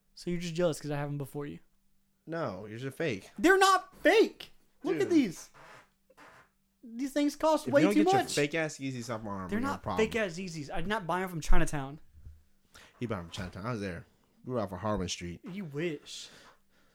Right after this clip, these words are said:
Speaker 2: So, uh, so yeah, we got, uh,
Speaker 1: Do you play any video games?
Speaker 2: Yeah.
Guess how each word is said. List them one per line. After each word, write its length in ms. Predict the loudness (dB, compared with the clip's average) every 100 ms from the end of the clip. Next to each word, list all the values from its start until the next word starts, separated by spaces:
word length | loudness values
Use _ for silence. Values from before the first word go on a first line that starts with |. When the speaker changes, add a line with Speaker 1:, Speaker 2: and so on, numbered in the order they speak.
| _ -4
Speaker 2:
So, 300 | 4 6 6
uh, 340 | 6 2 0 -6 -10 -14 -18 -20 -20 -20 -20 -20 -20 _ _ _ _ _ _ _ _ -12
so 120 | -2
yeah, 360 | 2 2 0 -6 -18 -14 -8
we 120 | -2
got, 180 | 2 2
uh, 420 | 2 2 0 -4
Speaker 1:
Do 60 | -8
you 60 |
play 120 | -6 -4
any 100 | -4
video 220 | -4 -4
games? 380 | -4 -8 -12 _ _ _ _ -20
Speaker 2:
Yeah. 120 | -14